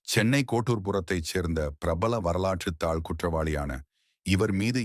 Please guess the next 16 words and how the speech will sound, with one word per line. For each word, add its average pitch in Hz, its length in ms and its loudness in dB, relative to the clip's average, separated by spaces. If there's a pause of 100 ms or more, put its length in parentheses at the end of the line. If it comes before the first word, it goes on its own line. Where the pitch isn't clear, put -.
ஏற்கனவே 110 560 0
இந்திய 98 320 2
தண்டனை 87 400 0
சட்டத்தின் 76 540 -4 (520)
ஐ 90 180 4
பி 90 160 2
சி 80 220 -2 (440)
பல்வேறு 113 440 2
பிரிவுகளின் 95 580 0
கீழ் 76 320 -2 (200)
ஏழு 95 260 2
வழக்குகள் 87 500 -2
நிலுவையில் 76 420 -2
உள்ளன. 67 220 -2 (880)
இந்த 143 240 6
வழக்கில் 110 480 0